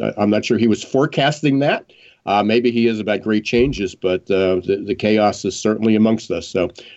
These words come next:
uh, again, that's what we're talking about. And today's guest, uh, we're gonna have Brianna Shilko on. Uh, I met Brianna maybe six months ago, five months ago, somewhere around there.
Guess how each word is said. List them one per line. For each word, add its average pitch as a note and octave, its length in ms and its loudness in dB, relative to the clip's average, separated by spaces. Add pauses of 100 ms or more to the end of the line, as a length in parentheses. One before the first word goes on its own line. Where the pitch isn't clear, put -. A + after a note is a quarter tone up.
(120)
uh, E2+ 260 2 (120)
again, G#2+ 280 0
that's G2+ 220 -2
what A#2 100 2
we're A#2+ 80 0
talking A#2+ 320 0
about. C#3+ 340 0 (280)
And A#2 200 0
today's C#3 440 0
guest, A#2 480 0
uh, G#2 260 0
we're A2+ 80 -2
gonna A#2 180 0
have A2+ 200 0
Brianna G#2+ 460 2
Shilko A2+ 600 -2
on. F2+ 320 -2 (280)
Uh, F#2+ 220 2 (180)
I G#2+ 100 2
met A#2+ 380 0
Brianna B2 680 2
maybe A#2+ 680 2 (760)
six - 360 -8
months A#2+ 220 -2
ago, A#2 320 2
five A2 240 0
months A2 220 -2
ago, A2 180 2
somewhere A#2+ 320 0
around G#2+ 280 2
there. G#2 300 0